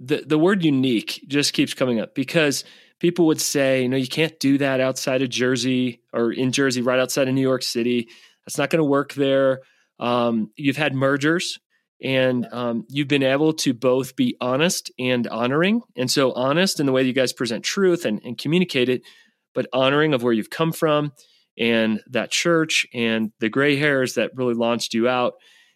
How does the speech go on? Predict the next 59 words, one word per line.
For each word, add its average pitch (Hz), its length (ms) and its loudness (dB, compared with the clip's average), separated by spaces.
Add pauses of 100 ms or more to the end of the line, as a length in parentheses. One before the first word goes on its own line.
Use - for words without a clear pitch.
(140)
um, 113 460 0
it's - 180 -4
just - 240 0
a, 147 240 2
an 135 80 0
incredible 160 420 0
story 160 360 0
that's 113 180 -2
unfolding. 131 680 0
And 131 80 -4
we're 151 100 -2
gonna 190 140 0
move 156 360 2
through, 143 440 2 (380)
um, 123 160 0
what 123 180 0
you 175 60 -2
call 156 180 0
those 123 280 0
six - 340 -4 (300)
powerful 147 440 -2
currents, 160 580 -2 (360)
um, 117 240 0
that 117 260 0
you 147 240 4
and, 120 240 0 (280)
uh, 110 120 -2
Doctor 127 280 0
Warren 135 280 2
Bird 135 280 0
write 131 180 2
about 131 320 0
in 120 60 -6
the 107 80 -4
book. 139 380 -2 (340)
Uh, 123 220 0
but 131 300 -2 (160)
th-, 127 180 -16
the 135 220 0
uniqueness 147 800 0
is 127 120 -2
not 151 260 0
lost 143 380 -2
on 113 100 -4
us. - 120 -8
And 123 80 -4
the 120 60 -2
first 190 260 -2
time 180 140 2
I 139 80 2
heard 143 180 -2
you 135 80 -4
share 151 300 2
about 135 220 0
it, 120 60 -2
I 117 40 -4
thought, - 180 -10
"Man, 160 160 0
that's, 240 300 0